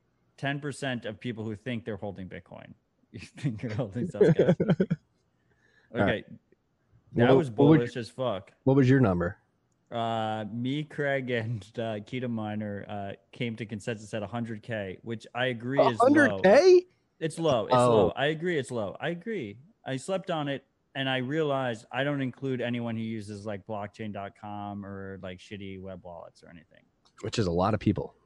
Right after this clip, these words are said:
Speaker 1: Yeah, and then, like, also there's probably, like, a bunch of shitcoiners that use Ledger.
Speaker 2: You're all laughing at me. That
Speaker 1: And then have,
Speaker 2: blockchain,
Speaker 1: like, a little bit of
Speaker 2: blockchain dot com,
Speaker 1: Bitcoin.
Speaker 2: blockchain dot info has, like, one third of the transactions on the network.
Speaker 1: Yeah. So, I mean, after sleeping on it,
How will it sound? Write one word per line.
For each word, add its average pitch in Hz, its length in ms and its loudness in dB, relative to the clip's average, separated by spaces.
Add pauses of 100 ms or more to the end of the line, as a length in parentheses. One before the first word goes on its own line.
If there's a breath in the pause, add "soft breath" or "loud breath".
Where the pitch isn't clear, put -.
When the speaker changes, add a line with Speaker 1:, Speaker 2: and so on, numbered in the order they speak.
(260)
Speaker 1:
Yeah, 104 460 -4
and 117 160 -6
then, 123 160 -4
like, 123 240 -4
also 127 340 -4
there's 117 180 -6
probably, 120 340 -4
like, 113 180 -4
a 107 60 -8
bunch 107 180 -8
of 104 100 -8
shitcoiners 113 600 -8
that 104 160 -8
use 101 240 -10
Ledger. 117 720 -6
Speaker 2:
You're 147 140 6
all 208 140 6
laughing 160 340 4
at 123 100 4
me. 127 120 6
That 139 180 4
Speaker 1:
And 160 80 8
then 170 80 4
have, - 100 -4
Speaker 2:
blockchain, 185 120 6
Speaker 1:
like, 156 120 4
a 123 40 -6
little 131 160 4
bit 196 60 2
of - 60 -6 (180)
Speaker 2:
blockchain 175 40 4
dot 185 160 4
com, 208 320 4
Speaker 1:
Bitcoin. 117 200 -8
Speaker 2:
blockchain 190 360 6
dot 180 140 10
info 180 320 8
has, 147 180 6
like, 160 180 6
one 170 220 6
third 180 160 6
of 175 80 4
the 160 60 4
transactions 165 640 6
on 156 80 8
the 175 80 8
network. 202 480 2 (420)
Speaker 1:
Yeah. 101 360 -6
So, 151 340 -2 (160)
I 151 80 -2
mean, 151 420 -2 (680)
after 180 280 -2
sleeping 156 440 -6
on 147 160 -2
it, 147 140 -8